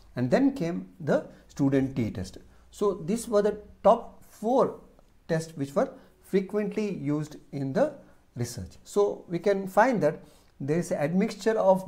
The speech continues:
both descriptive statistics as well as inferential statistics in various research. And this selection of descriptive or inferential statistics depends upon the research question and the type of study that we are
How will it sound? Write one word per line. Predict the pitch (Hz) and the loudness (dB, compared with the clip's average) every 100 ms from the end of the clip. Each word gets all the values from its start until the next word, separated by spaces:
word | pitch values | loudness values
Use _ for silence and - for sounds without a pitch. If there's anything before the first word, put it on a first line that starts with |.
| 123 | 0
both | 151 233 233 - - _ - | 6 6 4 -10 -20 _ -8
descriptive | 123 180 - 247 254 240 | -2 -2 -4 -6 -4 -2
statistics | - 156 156 - 175 - - _ _ - | 0 0 0 -6 -8 -10 -20 _ _ -6
as | 147 208 | -2 0
well | 220 220 | 0 0
as | 202 | 0
inferential | - 160 160 170 160 160 | -2 -6 -4 -6 -4 -6
statistics | - 131 127 127 - 139 - - - - - | -4 -6 -6 -8 -6 -8 -8 -18 -20 -20 -6
in | 139 147 143 | -2 -2 -4
various | 139 131 131 - | 0 2 2 0
research. | 113 - 95 - - - - | -6 -6 -8 -10 -18 -20 -14
And | 123 104 | -10 -2
this | 151 262 - - | 2 2 -2 -8
selection | - 143 160 - 196 208 - | 0 2 2 -2 -4 -4 -4
of | 143 113 | -4 -2
descriptive | 139 - 196 190 226 254 - - _ _ - | -6 -4 -6 -4 -4 -4 -8 -20 _ _ 4
or | 175 269 | 6 6
inferential | 175 160 - 156 160 | 4 -4 -6 -6 -8
statistics | 151 135 120 127 - 160 - _ - _ - | -4 -4 -4 -6 -10 -10 -12 _ -20 _ -8
depends | 135 143 180 180 - | -4 0 0 0 -4
upon | - 123 127 | -4 -2 2
the | 233 294 - - | 0 0 -6 -10
research | 127 131 147 147 - | -6 -2 -2 -4 -6
question | 127 - 185 262 - - - | -6 -2 -2 -2 -10 -20 -12
and | 120 | -6
the | 123 | -4
type | 131 151 | 0 0
of | 160 160 | 0 -4
study | - 123 127 | -2 -2 -2
that | 120 113 110 | -4 -4 -6
we | 120 | -2
are | 139 277 | -2 -4